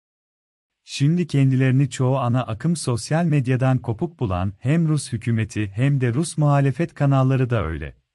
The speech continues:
Savaşlar daha önce sosyal medyada ortaya çıktı, ancak nadiren Rusya'nın Ukrayna'yı işgalinde olduğu kadar titizlikle belgelendi ve Telegram,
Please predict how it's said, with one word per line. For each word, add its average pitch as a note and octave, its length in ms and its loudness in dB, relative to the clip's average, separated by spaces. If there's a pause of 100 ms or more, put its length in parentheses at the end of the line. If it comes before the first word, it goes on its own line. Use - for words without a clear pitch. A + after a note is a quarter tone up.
(1300)
Savaşlar B2+ 800 0
daha C3 280 0
önce D3+ 240 2
sosyal D#3 500 -2
medyada C#3 480 2
ortaya A#2+ 440 -2
çıktı, - 500 -8 (200)
ancak D3 500 2
nadiren C3 580 2
Rusya'nın D3 540 0
Ukrayna'yı C3 580 2
işgalinde C3 640 0
olduğu D#3+ 360 2
kadar C#3+ 380 0
titizlikle A#2+ 640 -4
belgelendi B2+ 720 0
ve D#3+ 140 0
Telegram, F#2 600 -4